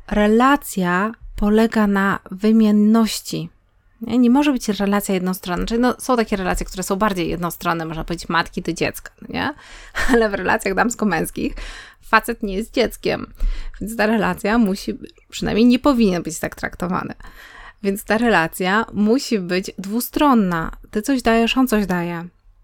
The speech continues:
I w momencie, gdy ty szukasz, e, związku pięknego, trwałego, chcesz wziąć ślub, założyć rodzinę, a gość jest taki niezdecydowany, no to pytanie, czy chcesz w niego inwestować.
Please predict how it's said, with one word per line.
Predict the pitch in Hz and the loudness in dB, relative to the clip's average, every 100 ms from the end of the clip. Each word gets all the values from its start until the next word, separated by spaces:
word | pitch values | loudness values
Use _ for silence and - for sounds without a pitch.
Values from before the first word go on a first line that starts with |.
| _ _ - | _ _ -2
I | |
w | 208 | 4
momencie, | 220 226 285 294 226 | 6 6 4 2 -4
gdy | - 185 185 185 - | -4 -4 -2 -4 0
ty | 240 269 | 2 2
szukasz, | - 254 254 208 180 - - - | 0 -2 -2 -2 -4 -6 -14 -8
e, | 185 170 170 175 | -6 -4 -4 -6
związku | - 190 214 226 - - - | -2 2 4 2 0 -8 -6
pięknego, | 220 240 - 170 165 165 | -2 -2 -2 -4 -4 -6
trwałego, | - - 240 202 175 175 - 160 165 165 - - | -8 -4 0 2 0 0 -2 -2 -2 -4 -10 -10
chcesz | 214 - - 226 | -8 -6 -6 -6
wziąć | - 247 | 0 0
ślub, | - 185 175 170 165 - | 0 -2 0 2 -2 -4
założyć | - 208 240 247 240 | -2 0 0 -4 -4
rodzinę, | 226 190 170 170 208 - - - - _ - | -4 -2 -4 -4 -8 -12 -20 -20 -20 _ -6
a | 196 | -4
gość | 254 - | -4 -4
jest | 254 | -8
taki | 220 220 | -6 -2
niezdecydowany, | 202 202 208 208 202 190 180 185 240 233 _ _ _ _ _ _ _ - - _ - | -2 -2 -4 -4 -4 0 0 2 0 -2 _ _ _ _ _ _ _ -10 -10 _ -4
no | 220 254 | 0 0
to | 311 | 0
pytanie, | 247 233 233 | 2 2 2
czy | 220 | 0
chcesz | - 196 | -6 -6
w | 185 | -4
niego | 180 175 | -4 -4
inwestować. | 175 180 - 160 - - | -4 -6 -6 -6 -6 -12